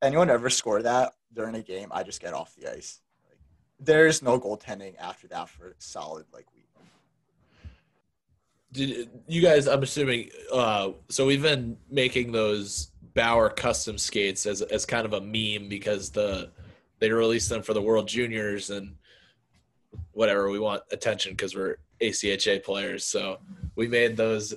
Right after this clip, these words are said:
Speaker 2: those mock-ups, and I'm just curious if you guys would ever actually wear those in a game.
Speaker 1: Well, I'm gonna let Fitz answer this 'cause I'm a goalie, so you wouldn't even s-, like, see them. So.
Speaker 2: All right.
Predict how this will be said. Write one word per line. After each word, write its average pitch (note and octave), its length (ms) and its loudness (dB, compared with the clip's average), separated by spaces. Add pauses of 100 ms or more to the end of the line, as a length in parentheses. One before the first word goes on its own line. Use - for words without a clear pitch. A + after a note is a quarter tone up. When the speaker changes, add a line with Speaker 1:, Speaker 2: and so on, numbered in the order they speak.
Speaker 2:
those A2+ 220 0
mock-ups, A#2 600 0
and G2+ 260 -2 (100)
I'm F3+ 200 2
just G3 160 -2
curious D3+ 320 4
if A2 100 -6
you F3 120 -2
guys C3 520 4 (560)
would B2+ 160 4
ever B2 240 4
actually A#2+ 360 2
wear G#2+ 220 4
those G2+ 220 -2
in F#2+ 60 -10
a F#2 80 -6
game. F2+ 340 -10 (1200)
Speaker 1:
Well, A#2+ 300 4 (460)
I'm C3 140 0
gonna D3 120 4
let C3 300 8 (160)
Fitz A2 220 -6
answer A#2 260 -4
this A#2+ 100 -4
'cause - 240 -14
I'm G2+ 140 -8
a G2+ 60 -18
goalie, F#2+ 360 -10
so G2+ 220 -2
you G2 160 -8
wouldn't G#2 240 -12
even F#2+ 140 -20
s-, - 380 -8 (180)
like, - 160 -18
see F#2 400 -12
them. G2 260 -18
So. - 200 -20 (1000)
Speaker 2:
All F#2 80 -6
right. F2+ 320 -6